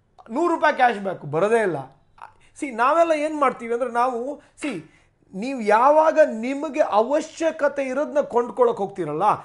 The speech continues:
ಅವಾಗ ನೀವು ಕೊಂಡ್ಕೊಳ್ಳೋದು ನಿಮಗೆ ಆಫರ್ ಇದೆ, ಡಿಸ್ಕೌಂಟ್ ಇದೆ, ಕ್ಯಾಶ್ ಬ್ಯಾಕ್ ಇದೆ ಅಂತ ಅಲ್ಲ. ನೀವೇನು ಕೊಂಡ್ಕೋತೀರಿ? ನಿಮಗೆ ಅದರ ಅವಶ್ಯಕತೆ ಇದೆ ಅಂತ. ಇಲ್ಲಿ ಏನ್ ಮಾಡ್ತಾರೆ ಇವ್ರು ಅಂದ್ರೆ, ನಿಮಗೆ ಅವಶ್ಯಕತೆ ಇಲ್ದಿರುವುದನ್ನು ಕೂಡ ಸೆಲ್ ಮಾಡಕ್ಕೆ ಏನ್ ಮಾಡ್ತಾರೆ ಅಂದ್ರೆ, ಈ ಥರದ ಆಫರ್‌ಗಳು,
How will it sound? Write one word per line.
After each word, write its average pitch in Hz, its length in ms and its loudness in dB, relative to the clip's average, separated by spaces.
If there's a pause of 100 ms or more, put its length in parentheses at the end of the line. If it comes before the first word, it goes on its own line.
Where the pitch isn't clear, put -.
(180)
ಅವಾಗ 302 380 4
ನೀವು 277 260 -6
ಕೊಂಡ್ಕೊಳ್ಳೋದು 247 1080 -2 (160)
ನಿಮಗೆ 247 300 -6
ಆಫರ್ 262 500 4
ಇದೆ, 262 240 -2
ಡಿಸ್ಕೌಂಟ್ 247 520 -6
ಇದೆ, 240 160 0
ಕ್ಯಾಶ್ 226 360 -4
ಬ್ಯಾಕ್ 226 280 -4
ಇದೆ 208 100 -8
ಅಂತ 185 220 -6
ಅಲ್ಲ. 170 240 -4 (440)
ನೀವೇನು 185 360 -8
ಕೊಂಡ್ಕೋತೀರಿ? 208 920 -10 (140)
ನಿಮಗೆ 262 460 -6
ಅದರ 233 260 2 (120)
ಅವಶ್ಯಕತೆ 240 680 0
ಇದೆ 190 180 -2
ಅಂತ. 143 200 -10 (540)
ಇಲ್ಲಿ 262 380 -4
ಏನ್ 240 120 2
ಮಾಡ್ತಾರೆ 220 380 -4
ಇವ್ರು 202 180 -4
ಅಂದ್ರೆ, 208 580 0 (200)
ನಿಮಗೆ 240 560 -4 (480)
ಅವಶ್ಯಕತೆ 269 920 -4
ಇಲ್ದಿರುವುದನ್ನು 302 840 -4
ಕೂಡ 269 200 -6
ಸೆಲ್ 254 300 -2
ಮಾಡಕ್ಕೆ 240 320 -4
ಏನ್ 220 80 -8
ಮಾಡ್ತಾರೆ 208 320 -6
ಅಂದ್ರೆ, 214 520 -2
ಈ 233 120 -6
ಥರದ 226 260 0
ಆಫರ್‌ಗಳು, 220 800 0